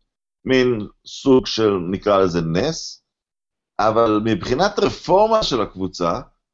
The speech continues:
שהיא כן תעבור את המודרניזציה, לא להיות תלויה בזה שיהיה לה מנג'ר על לעשרים וחמש שנה, אני לא רואה את זה קורה,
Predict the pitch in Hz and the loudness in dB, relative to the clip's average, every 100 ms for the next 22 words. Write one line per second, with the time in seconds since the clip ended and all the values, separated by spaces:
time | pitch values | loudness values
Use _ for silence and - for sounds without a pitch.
0 | _ - 85 139 175 175 131 113 107 101 | _ -14 -4 -2 0 0 2 4 2 2
1 | 87 87 85 80 80 85 85 87 87 78 | 0 0 2 0 -2 -6 -6 -8 -8 -2
2 | 101 95 92 92 92 92 92 92 90 90 | -2 -2 -2 0 0 0 2 0 -2 -2
3 | 90 90 87 85 87 85 82 85 90 87 | 2 2 0 -2 -6 -10 -10 -6 -4 -4
4 | 87 87 87 87 78 80 87 85 - _ | -6 -8 -6 -4 -2 -2 -2 -4 -8 _
5 | _ _ 90 90 - 95 90 87 92 92 | _ _ 0 0 0 -4 -4 -4 -2 -2
6 | 90 90 92 95 98 - _ _ _ _ | -2 -4 -2 -2 -4 -8 _ _ _ _
7 | _ _ _ _ _ _ - 95 104 131 | _ _ _ _ _ _ -8 -6 0 4
8 | 143 143 120 117 110 117 123 | 6 6 4 -2 0 4 4